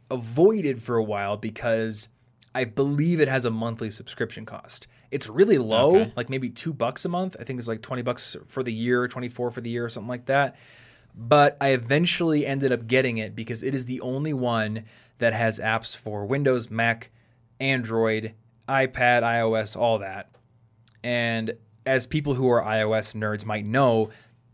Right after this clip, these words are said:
Speaker 1: nothing can actually block an app in I O S except for maybe parental controls. Um, but what Freedom does is it essentially creates, like, a different V P N profile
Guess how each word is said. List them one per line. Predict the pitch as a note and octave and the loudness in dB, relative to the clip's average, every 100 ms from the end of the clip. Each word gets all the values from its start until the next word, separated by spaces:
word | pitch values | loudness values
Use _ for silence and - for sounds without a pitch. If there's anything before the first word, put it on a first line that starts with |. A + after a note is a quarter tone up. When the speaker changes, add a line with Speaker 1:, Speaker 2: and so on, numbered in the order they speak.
| _ - | _ -10
Speaker 1:
nothing | C#3 D3+ F3+ - B3 A3+ | -4 2 4 4 2 2
can | F#3+ | 0
actually | D3+ D3+ - D3 C3 | 0 -2 -2 -2 -2
block | A2+ A#2+ A#2+ C3 B2+ B2+ | 0 0 4 4 2 -2
an | A2 | -4
app | G2+ G2 - _ _ _ _ _ - | -4 -8 -16 _ _ _ _ _ -8
in | A#2+ A2+ G#2+ | -4 -4 -4
I | G#2+ G#2 | -4 -4
O | G2+ | -4
S | F#2+ - - | -6 -6 -6
except | B2 C3+ A#2 | -4 -2 0
for | A#2 A2 | -2 -2
maybe | A2+ A2+ A#2 A2+ | -2 -2 -2 -4
parental | - A2+ G#2 G#2 | -4 -6 -6 -8
controls. | - G#2+ - - - - _ _ _ _ _ _ _ _ | -14 -14 -14 -12 -14 -14 _ _ _ _ _ _ _ _
Um, | - A#2 A2+ A2+ | -4 0 0 2
but | B2 | 2
what | C3+ C3+ | 2 2
Freedom | G3+ C4 C#3 | 2 2 4
does | A#2 A2 | 4 2
is | A2+ | 0
it | - | -2
essentially | B2 E3+ F3 D#3 | -2 -4 -2 -4
creates, | C3 C#3 C3+ C3 | -4 0 0 0
like, | A#2 | -2
a | A#2 | -4
different | A2 C3 D3 A#2+ | -2 0 0 -4
V | A2+ B2 | -6 -8
P | A#2+ A2+ A2 | -8 -6 -6
N | A#2 | -6
profile | A#2 A2+ A2+ C3+ D#3+ F#3+ | -4 -4 -2 0 0 -2